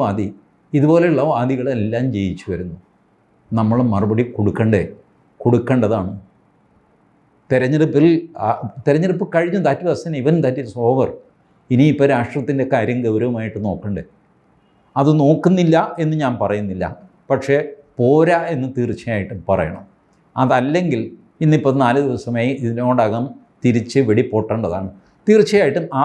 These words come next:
ഭാഗത്ത്, ആ പ്രദേശത്ത് നമ്മുടെ കഠുവ ഉണ്ടല്ലോ, കഠുവ പെൺകുട്ടി ഓർക്കണില്ല, എല്ലാവരും മറന്നുപോയി കേസ്.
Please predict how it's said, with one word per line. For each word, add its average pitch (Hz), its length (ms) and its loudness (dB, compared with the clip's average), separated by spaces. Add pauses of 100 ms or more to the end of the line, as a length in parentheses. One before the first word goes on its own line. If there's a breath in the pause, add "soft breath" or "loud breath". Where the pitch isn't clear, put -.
(140)
ഭാഗത്ത്, 127 420 0 (260)
ആ - 20 2 (120)
പ്രദേശത്ത് 135 480 2
നമ്മുടെ 123 220 -4 (380)
കഠുവ 151 380 0 (100)
ഉണ്ടല്ലോ, 104 340 -8 (600)
കഠുവ 143 280 0 (160)
പെൺകുട്ടി 190 360 -2 (100)
ഓർക്കണില്ല, 190 420 -2
എല്ലാവരും 143 320 0
മറന്നുപോയി 170 460 -2
കേസ്. - 260 -4